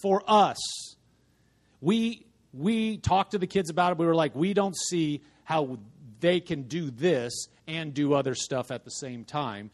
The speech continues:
And so we made the decision to take them out of certain things in order to keep the most important things together. And it wasn't popular,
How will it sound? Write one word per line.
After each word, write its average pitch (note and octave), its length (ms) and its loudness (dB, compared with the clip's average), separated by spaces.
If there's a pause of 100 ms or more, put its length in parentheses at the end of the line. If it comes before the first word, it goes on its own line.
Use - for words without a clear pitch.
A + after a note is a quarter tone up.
(160)
And C#3 120 -8
so D3+ 140 -2
we E3 300 0
made F3 280 0
the C#3+ 80 -4
decision C3+ 680 -6 (200)
to D3+ 100 -6
take F#3+ 320 -4
them D#3 260 -6
out F#3+ 340 2
of D#3 140 -6
certain D#3 380 -4
things C3 480 -4 (200)
in E3 260 -6
order F#3+ 500 6 (180)
to E3+ 100 -6
keep G3 300 -12
the E3 80 -2
most E3 300 0
important D#3 520 2
things D3 300 -2
together. A#2 440 -6 (1300)
And D#3+ 80 -2
it D#3 100 -2
wasn't E3+ 340 4
popular, A3+ 640 4